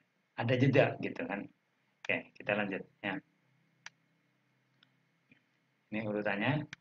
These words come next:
ya. Kemudian setelah ditentukan pada seperti contoh ini adalah sepuluh nol delapan, ya. Terus klik pangkas. Klik pangkas, hati-hati sampai di sini, ya. Setelah klik pangkas,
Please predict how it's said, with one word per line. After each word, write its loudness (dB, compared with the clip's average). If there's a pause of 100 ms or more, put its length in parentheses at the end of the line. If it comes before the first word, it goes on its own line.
(240)
ya. -2 (920)
Kemudian -2
setelah 0
ditentukan -4
pada -2
seperti -8
contoh -4 (160)
ini 0
adalah 0 (440)
sepuluh -10
nol -4
delapan, 0
ya. -2 (480)
Terus -2
klik 0
pangkas. 0 (880)
Klik -4
pangkas, 2 (480)
hati-hati -2
sampai -6
di -6
sini, -4 (260)
ya. -4 (280)
Setelah 2
klik 0
pangkas, 2